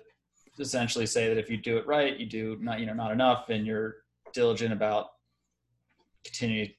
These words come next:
continually testing and monitoring yourself, you're not overdoing it, that you should, you should be okay, and you sh-,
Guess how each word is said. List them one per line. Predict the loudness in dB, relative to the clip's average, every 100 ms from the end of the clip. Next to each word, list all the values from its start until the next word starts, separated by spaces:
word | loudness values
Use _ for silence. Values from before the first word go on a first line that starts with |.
| -14
continually | -4 -2 -2 -2
testing | 0 0 2 -2 0
and | -4 -6 -14 -20 _ _ _ _ _ 8
monitoring | 8 8 6
yourself, | 4 6 4 4
you're | 2
not |
overdoing | 2 2 0 0 0
it, | -2 -4 2
that | 2 2 -2
you | -2
should, | 0 0 2 4 4 2 -4
you | 0
should | 4 8
be | 8
okay, | 8 8 8
and | 6
you | 0
sh-, | -6 -12